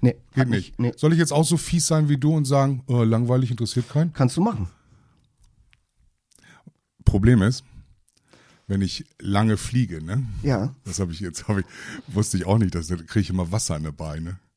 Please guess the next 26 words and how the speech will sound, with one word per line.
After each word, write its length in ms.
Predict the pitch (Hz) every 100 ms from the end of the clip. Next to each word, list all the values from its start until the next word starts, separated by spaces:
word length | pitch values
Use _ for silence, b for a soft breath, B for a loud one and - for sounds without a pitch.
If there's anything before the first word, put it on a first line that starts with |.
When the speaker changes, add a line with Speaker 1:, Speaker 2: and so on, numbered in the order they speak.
| _ _ _ -
Speaker 1:
Ach 60 |
so, 100 | 120 185
ich 80 |
dachte, 160 | - 127
das 160 | 123 -
wär 200 | 123 101 60
von 180 | - 113
Natur 340 | 107 - 123
aus 200 | 107 110
so. 140 | 110
Speaker 2:
Nee, 180 | 123 127 95 -
<laughs> 200 | - -
was 120 | -
soll 140 | 101 98
der 100 | 85
Scheiß? 440 | - 85 78 - -
Speaker 1:
<laughs> 100 | _
Was 280 | 127 233 -
denn? 180 | 240 - B -
Du 160 | 202
haust 260 | 226 254 -
auch 220 | 254 269
immer, 240 | 185 143 117
äh, 180 | 160 -
einen 200 | 143 151
raus. 420 | 131 123 104 -